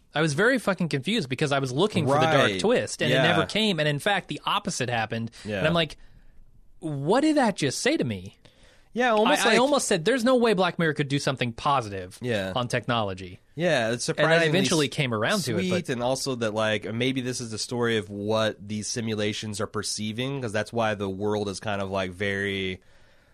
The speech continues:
Speaker 2: rounded and sanded, because there are, there are limits to the simulation,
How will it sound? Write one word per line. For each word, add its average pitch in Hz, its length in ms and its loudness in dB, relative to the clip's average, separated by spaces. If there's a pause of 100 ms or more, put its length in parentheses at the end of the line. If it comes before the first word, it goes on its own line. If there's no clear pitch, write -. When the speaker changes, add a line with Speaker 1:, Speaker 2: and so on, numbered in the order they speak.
(160)
Speaker 2:
rounded 110 580 0
and 101 140 -4
sanded, 107 580 -2
because 104 300 -4
there 110 180 -2
are, 123 200 0
there 107 120 -2
are - 40 -2
limits 110 380 -4
to 110 100 -6
the 98 120 -8
simulation, 101 1080 -4